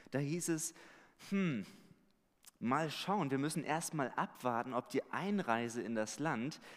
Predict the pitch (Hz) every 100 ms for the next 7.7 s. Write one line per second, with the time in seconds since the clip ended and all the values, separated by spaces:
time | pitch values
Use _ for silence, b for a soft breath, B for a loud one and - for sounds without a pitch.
0 | B B - 123 131 120 120 113 - -
1 | 120 117 139 339 - - 98 85 - -
2 | - _ _ _ _ _ _ _ _ _
3 | _ - _ b b - 165 190 180 B
4 | B - 156 202 190 - 175 147 190 185
5 | 160 160 165 156 226 - 160 139 127 127
6 | 131 127 131 139 - 131 123 113 117 110
7 | - - 104 98 95 87 90